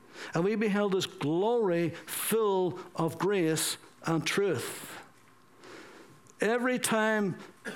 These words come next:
God shows his grace, every time he speaks his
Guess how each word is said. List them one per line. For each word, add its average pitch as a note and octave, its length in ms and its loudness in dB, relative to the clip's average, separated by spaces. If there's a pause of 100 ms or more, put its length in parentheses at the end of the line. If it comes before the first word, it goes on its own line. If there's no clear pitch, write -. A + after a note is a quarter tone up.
(240)
God G3 580 2 (540)
shows F#3+ 680 0
his D#3 340 0 (160)
grace, E3+ 840 0 (360)
every G#3+ 260 2
time G3+ 340 2
he E3+ 220 2
speaks - 600 -2
his D#3+ 320 0